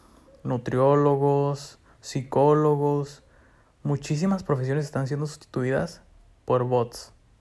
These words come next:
que pueden hacer su trabajo sin quejarse las veinticuatro horas. Y no les tienen que pagar sueldos, no tienen que pagar,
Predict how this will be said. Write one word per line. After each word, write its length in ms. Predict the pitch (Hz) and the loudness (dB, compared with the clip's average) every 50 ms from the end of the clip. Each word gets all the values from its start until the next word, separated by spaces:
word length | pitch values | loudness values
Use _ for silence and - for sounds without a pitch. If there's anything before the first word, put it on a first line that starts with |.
| _ _ _ _ - _ _ - | _ _ _ _ -20 _ _ -10
que 120 | - 135 | -8 -8
pueden 300 | 120 - 147 151 175 185 | -4 0 2 2 2 2
hacer 200 | 180 147 139 139 | 0 0 -2 -2
su 120 | 135 160 160 | -2 -2 -2
trabajo 500 | - 135 131 127 127 120 - 151 160 - - - - _ _ | 0 0 2 2 0 0 -2 -6 -8 -8 -12 -20 -20 _ _
sin 360 | - - - - 196 196 196 190 | -18 -10 -4 -2 0 0 0 0
quejarse 600 | 175 151 131 139 127 123 - - - - - - | 0 0 2 0 0 0 -2 -6 -8 -10 -8 -4
las 240 | 143 147 143 139 139 | -2 0 0 0 0
veinticuatro 840 | 139 139 135 123 - 139 - - - 165 170 165 - 165 147 151 | -2 -2 -2 -4 -6 -8 -8 -6 -4 -4 -4 -2 -2 -2 0 0
horas. 380 | 170 185 175 135 - - - _ _ _ _ _ _ _ _ _ _ _ _ _ _ _ _ - | 0 -2 -4 -6 -10 -12 -20 _ _ _ _ _ _ _ _ _ _ _ _ _ _ _ _ -4
Y 140 | 156 160 175 | 0 0 2
no 140 | 170 165 | 2 2
les 160 | 170 160 165 - | 2 0 0 -2
tienen 220 | 160 160 160 156 | -4 -2 -2 -2
que 140 | - 156 147 | -2 -4 -4
pagar 540 | 151 - 143 135 131 131 135 151 151 - - _ _ _ _ _ _ _ _ _ _ _ _ _ _ _ _ _ _ | -2 0 0 0 2 0 0 -2 -4 -8 -18 _ _ _ _ _ _ _ _ _ _ _ _ _ _ _ _ _ _
sueldos, 720 | - - - - 139 123 123 127 139 180 214 220 - - - _ _ _ _ _ _ _ _ _ - | -18 -8 -2 0 0 0 0 0 -2 -4 -4 -6 -10 -18 -20 _ _ _ _ _ _ _ _ _ -8
no 100 | - 147 | -6 -4
tienen 260 | 143 160 165 170 170 | -2 0 -2 -2 -2
que 140 | 165 165 165 | -4 -6 -8
pagar, 520 | 165 - 156 147 143 143 143 143 - - | -6 -4 -4 -2 -2 -2 -4 -4 -8 -12